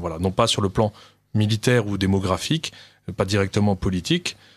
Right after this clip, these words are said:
même s'il y a beaucoup à dire évidemment, mais surtout sur le plan des, des idées, voilà, dans, sur un plan culturel, philosophique et,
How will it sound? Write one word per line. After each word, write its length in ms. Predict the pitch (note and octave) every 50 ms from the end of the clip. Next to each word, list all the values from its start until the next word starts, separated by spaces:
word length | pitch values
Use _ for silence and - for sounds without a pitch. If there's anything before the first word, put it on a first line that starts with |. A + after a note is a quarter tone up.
| _ _ -
même 200 | - G2 F#2+ F#2+
s'il 160 | - - F#2+
y 20 | F#2
a 40 | F2
beaucoup 220 | F#2 - - G2 -
à 60 | F#2+
dire 200 | F#2 G2+ G#2 G2
évidemment, 380 | F#2 F2 F2+ F2+ F#2+ A2 C3+ C#3+
mais 160 | B2 A#2+ A2 - - - _ _
surtout 460 | - - - A#2 - - - D3+ E3 D#3
sur 160 | - - A2+
le 120 | G#2+ A2
plan 260 | G#2+ - B2 B2 B2
des, 260 | A2+ A2 G#2+ G2+ G2 G2
des 220 | A#2 A2 A2+ A#2
idées, 240 | A2 G2 F#2 E2+ E2+
voilà, 220 | - E2+ E2+ E2+ - F#2 F#2 F#2 F#2
dans, 200 | F#2+ F2+ F2 E2+ - - - - - - - - - - - -
sur 220 | - - - F2+
un 80 | F#2 -
plan 160 | - A2+ A2+
culturel, 720 | - C3+ A#2 - - G2 G2 G2 G2 G#2 A2+ A2 G2+ F#2+
philosophique 720 | F#2 - - A2 G#2 F#2 F#2+ F2+ - - G#2+ A2+ B2 -
et, 360 | F#2+ F2+ E2 E2 E2 E2 -